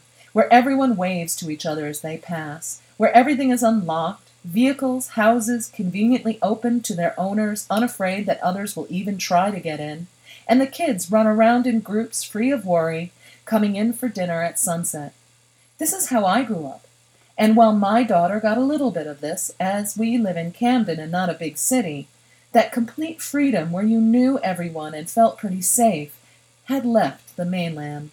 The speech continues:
long time ago. I'm headed back now, surrounded by cars and ocean gently swaying from the waves. The ocean has calmed, and I'm thinking of taking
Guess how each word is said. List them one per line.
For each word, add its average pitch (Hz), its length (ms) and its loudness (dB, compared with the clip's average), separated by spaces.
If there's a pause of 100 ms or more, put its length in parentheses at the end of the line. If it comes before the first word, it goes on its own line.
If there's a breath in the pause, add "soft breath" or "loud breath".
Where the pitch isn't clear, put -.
(180)
long 170 540 -4 (100)
time 160 300 -10
ago. 135 320 -10 (1040)
I'm 262 220 2
headed 165 280 -4
back 151 300 -8
now, 139 260 -8 (640 soft breath)
surrounded 220 560 2
by 240 160 4
cars 156 640 -6
and 170 180 -6
ocean 185 440 -4
gently 196 400 -2
swaying 160 480 -4
from 165 240 -8
the 165 80 -4
waves. 156 640 -6 (320 soft breath)
The 240 140 6
ocean 262 280 4
has 247 240 0
calmed, 180 480 -2
and 185 100 -6
I'm 202 120 -4
thinking 208 400 -4
of 160 100 -10
taking 180 460 -8